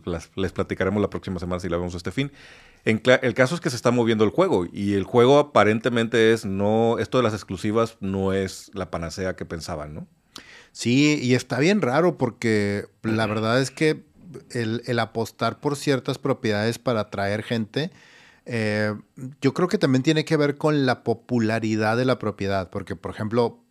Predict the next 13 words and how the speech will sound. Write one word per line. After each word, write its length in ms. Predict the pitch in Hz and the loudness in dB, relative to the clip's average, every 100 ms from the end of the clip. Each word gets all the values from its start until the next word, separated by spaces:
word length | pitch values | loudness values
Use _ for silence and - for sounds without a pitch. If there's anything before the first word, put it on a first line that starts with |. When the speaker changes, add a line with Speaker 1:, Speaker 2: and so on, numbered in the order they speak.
| _ _ - - | _ _ -18 -10
Speaker 2:
seamos 320 | 98 95 107 | -8 -6 -4
honestos, 560 | 110 143 - 104 87 | 0 0 0 -6 -6
Speaker 1:
Ujú. 120 | - 92 | -14 -6
Speaker 2:
no 400 | 110 110 117 117 | -2 2 4 2
creo 240 | 107 107 | 0 -4
que 120 | - 117 | -4 -6
H 280 | 101 - | -4 -4
B 160 | 104 104 | -4 -2
O 280 | 104 110 - | -2 -4 -6
Max 420 | 117 110 147 - - _ _ _ _ _ | -4 -4 -4 -8 -20 _ _ _ _ _
o 80 | 95 | -8
Warner 540 | 90 120 117 120 147 | 0 2 2 0 -2
suelte 760 | - 123 110 104 117 113 123 | -4 0 2 2 0 0 0